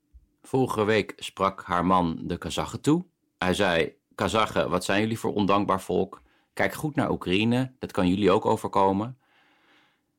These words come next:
In Kazachstan is een vijfde van de bevolking etnisch Russisch. Die zitten vooral in het noorden, bij de grens met Rusland. En het gevaar bestaat dat Poetin ook daar zal binnenvallen.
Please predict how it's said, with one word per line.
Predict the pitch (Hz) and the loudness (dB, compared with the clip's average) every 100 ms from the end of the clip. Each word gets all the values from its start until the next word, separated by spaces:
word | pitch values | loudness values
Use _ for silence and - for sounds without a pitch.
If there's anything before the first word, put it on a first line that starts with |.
| _ _ | _ _
In | - 98 92 - | 2 2 2 0
Kazachstan | 127 139 139 - 78 - | -2 -2 -4 -2 -2 -2
is | - | -2
een | - 107 | 0 0
vijfde | - 95 95 - | 2 0 -2 -6
van | 87 | -6
de | 80 | -4
bevolking | 76 80 78 85 - | -4 -4 -4 -6 -6
etnisch | 98 95 85 - | -4 -2 -4 -4
Russisch. | - 82 104 - 80 - - - _ _ _ - | -6 -2 -2 -2 -2 -4 -8 -14 _ _ _ -8
Die | 87 | -4
zitten | 101 92 | -4 -4
vooral | - 82 85 | -2 0 0
in | 80 | -2
het | 73 | -4
noorden, | 82 82 101 | -2 0 0
bij | 87 | -2
de | 78 | -4
grens | - 80 - | -6 -6 -6
met | 71 | -6
Rusland. | 80 87 - 76 98 - _ _ _ _ _ - | -4 -4 -4 -4 -4 -10 _ _ _ _ _ -4
En | 87 | -2
het | 92 | 0
gevaar | - - 110 127 | -4 -2 0 0
bestaat | 92 - 104 107 - | -4 -4 -2 -2 -4
dat | - 87 | -6 -4
Poetin | 113 - 85 - | -6 -4 -2 0
ook | 95 - | 0 0
daar | - 69 85 | -2 -2 0
zal | 107 95 | -2 0
binnenvallen. | 107 110 107 104 131 | -2 -2 -4 -4 -4